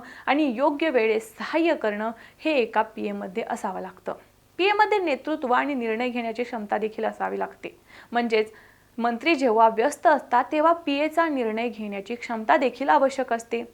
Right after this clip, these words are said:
पीएला मंत्र्यांच्या कार्यशैलीची समज असावी लागते, ज्यामुळे स्वायत्तपणे योग्य निर्णय घेऊ शकतात. एक उत्तम पीए हा केवळ सहाय्यक नसतो, तर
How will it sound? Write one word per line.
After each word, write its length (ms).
पीएला 400
मंत्र्यांच्या 640
कार्यशैलीची 760
समज 380
असावी 320
लागते, 360
ज्यामुळे 380
स्वायत्तपणे 920
योग्य 360
निर्णय 360
घेऊ 280
शकतात. 360
एक 280
उत्तम 420
पीए 340
हा 100
केवळ 360
सहाय्यक 540
नसतो, 500
तर 120